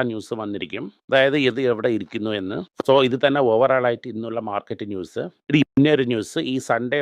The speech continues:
വന്നിട്ട് ഐ ഡി എഫ് സിൻ്റെ റെക്കോർഡ് ഡേറ്റ്. ഇന്ന് നിങ്ങളെ കൺസിഡർ ചെയ്താൽ കൂടെ നിങ്ങൾക്ക് ഐ ഡി എഫ് സിൻ്റെ ഡിവിഡൻഡ് വരും. ഇതിൻ്റെ മുകളിൽ കൺസിഡർ ചെയ്യേണ്ട ഡിവിഡൻഡ് വേണമെങ്കിൽ ഹോങ്കോങ് ഷാങ്ഹായ് ബാങ്ക് എന്ത് പറയണമെന്ന് വെച്ചാൽ, വെൽത്തി ഇന്ത്യൻസ് വന്നിട്ട് എച്ച് എൻ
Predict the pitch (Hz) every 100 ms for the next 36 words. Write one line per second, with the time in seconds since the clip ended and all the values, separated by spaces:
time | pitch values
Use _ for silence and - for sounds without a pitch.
0 | 120 107 98 113 180 _ 117 127 151 127
1 | - 120 127 113 - 113 98 92 - 143
2 | - - 139 143 135 143 131 123 143 131
3 | - 127 123 120 117 123 165 131 101 120
4 | 113 113 123 - 123 123 104 104 113 101
5 | 98 143 180 _ _ - 135 139 131 -
6 | _ - 127 139 131 120 139 127 - 123
7 | 113 104 101 180 - _ _ _ _ _
8 | _ _ _ _ - 123 135 135 120 123
9 | 123 123 95 85 92 _ _ _ 135 135
10 | 139 143 147 131 131 131 - 143 123 117
11 | 120 110 110 113 107 120 120 110 90 -
12 | 107 156 _ 110 131 131 170 165 135 117
13 | 143 143 113 101 92 107 143 123 _ _
14 | _ _ _ _ - 131 - 151